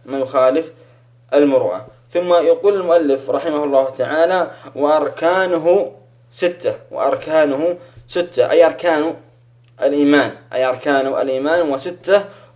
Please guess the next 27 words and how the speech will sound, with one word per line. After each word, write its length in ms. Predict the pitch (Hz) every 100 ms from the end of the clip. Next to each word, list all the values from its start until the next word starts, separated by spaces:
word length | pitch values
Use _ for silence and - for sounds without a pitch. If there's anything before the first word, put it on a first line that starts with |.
| -
هو 160 | 151
عدد، 360 | 139 135 135 113
والمعدود 640 | 139 156 151 127 143 160
قد 220 | - 131
سبق 340 | 127 123 135 131
العدد، 340 | 127 139 160
ومعدوده 580 | 143 139 127 151 151 127
هو 520 | 127 120 147 147 156 - - -
أركان: 380 | 127 135 113 98 - - - -
أن 260 | 170 160
تؤمن 420 | - 202 175 170 190 - - -
بالله 640 | 143 147 143 160 165 165
وملائكته 720 | 135 127 123 143 147 143 135
وكتبه 640 | 123 123 147 147 123 123
ورسله 440 | 120 147 156 170 170 - - -
واليوم 480 | 135 139 147 139
الآخر، 400 | 127 131 143 135 110
آه، 720 | - 60 - 98 90 80 69
واليوم 400 | 120 135 151 139
الآخر، 420 | 147 143 165 147
وتؤمن 360 | 139 131 135
بالقدر 400 | 127 123 147 127
خيره 280 | 123 147 131
وشره. 500 | 123 123 160 156 190 190 - -
هذا 640 | - 185 220 208 180 165 110
نص، 580 | 147 208 208 - - - - _
ه-، 400 | 127 156 151 -